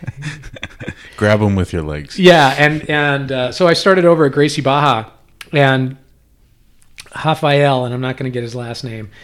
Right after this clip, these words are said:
Speaker 2: It's, like, seven last names.
Speaker 1: Oh, yeah.
Speaker 2: Yeah.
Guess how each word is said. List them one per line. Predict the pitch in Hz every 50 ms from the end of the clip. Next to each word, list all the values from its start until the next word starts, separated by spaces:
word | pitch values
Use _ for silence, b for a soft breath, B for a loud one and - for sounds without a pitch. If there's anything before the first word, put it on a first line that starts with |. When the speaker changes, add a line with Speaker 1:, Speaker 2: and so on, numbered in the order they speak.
| B B B
Speaker 2:
It's, | 156 131
like, | 156 143 135
seven | - 160 139 135 127 123 113 120 127
last | 131 117 107 104 - -
names. | 104 95 95 98 95 - - b b b b b b b b b b - -
Speaker 1:
Oh, | - 87 -
yeah. | - - - - - - -
Speaker 2:
Yeah. | 151 127 107 87 85